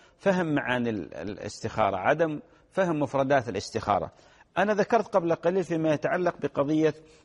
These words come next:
الخروج من البيت وقول: "لا حول ولا قوة إلا بالله". طبعًا الإنسان إذا أراد أن يخرج من بيته يقول: "بسم الله، توكلت على الله،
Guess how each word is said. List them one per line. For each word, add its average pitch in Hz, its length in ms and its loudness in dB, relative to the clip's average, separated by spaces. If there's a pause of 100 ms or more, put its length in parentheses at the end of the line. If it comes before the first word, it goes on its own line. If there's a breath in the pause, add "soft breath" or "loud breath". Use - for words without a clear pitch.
(140)
الخروج 143 420 0
من 117 140 0
البيت 104 400 0
وقول: 135 420 0
"لا 135 80 4
حول 127 260 0
ولا 120 220 4
قوة 120 400 0
إلا 110 340 -2
بالله". 92 340 -2 (460 soft breath)
طبعًا 196 240 4
الإنسان 160 480 -2
إذا 127 180 0
أراد 147 260 2
أن 135 120 -2
يخرج 123 300 -6
من 110 240 -4
بيته 98 300 -4
يقول: 139 640 -2
"بسم 151 240 -4
الله، 110 200 0
توكلت 165 580 0
على 120 200 0
الله، 143 340 0